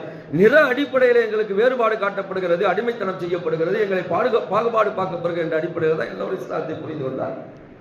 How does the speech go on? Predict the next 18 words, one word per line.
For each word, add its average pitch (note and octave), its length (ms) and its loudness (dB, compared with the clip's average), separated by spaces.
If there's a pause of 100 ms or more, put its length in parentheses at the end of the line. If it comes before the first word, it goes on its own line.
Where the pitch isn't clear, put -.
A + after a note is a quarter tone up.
(420)
மேற்கத்திய G3+ 680 2
நாடுகள்ல F3 460 -2
வந்து E3 220 -4
இஸ்லாம் F3 320 -4
வந்து E3 260 -6
மிக F#3 100 -6
வேகமாக F#3 680 -4
பரவுகிறது. - 380 -6 (580)
அப்பேற்பட்ட D3 400 -2
அற்புதமான G3+ 760 0
ஒரு A3 160 4
மார்க்கத்தை, F#3 460 -4
எந்த F#3 220 -2
விதமான G3 420 0
பாகுபாடையும் F#3 840 -2
காட்டாத F3+ 540 0
ஒரு F3+ 160 -4
மார்க்கத்தை D#3 720 -2